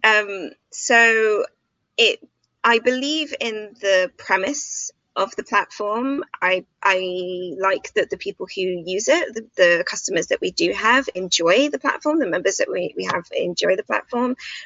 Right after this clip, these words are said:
but I'm always up and down about it, whether I'm gonna throw my, throw my full weight behind it or not. It's a very, it feels very scary. But then when I look at the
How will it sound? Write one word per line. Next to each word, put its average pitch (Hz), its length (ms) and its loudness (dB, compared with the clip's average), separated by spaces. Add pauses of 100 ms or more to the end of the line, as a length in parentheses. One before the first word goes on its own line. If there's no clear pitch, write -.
(120)
but - 260 6
I'm 190 200 4
always 220 640 6
up - 160 -2
and 190 100 -6
down 180 280 0
about 175 400 -4
it, 180 360 0
whether 185 380 2
I'm 180 80 2
gonna 180 180 0
throw 185 220 -2
my, 175 120 -2 (140)
throw 185 140 2
my 175 100 0
full 175 240 -4
weight 175 300 2
behind 170 380 -2
it 165 140 -6
or 170 140 -2
not. 180 280 -2 (100)
It's - 260 0
a 180 80 -4
very, 175 720 2 (540)
it - 180 4
feels 214 540 4
very 185 320 6
scary. 175 840 2
But 220 160 2
then 226 300 4
when 240 140 6
I 240 100 4
look 320 220 2
at - 120 0
the 220 120 -4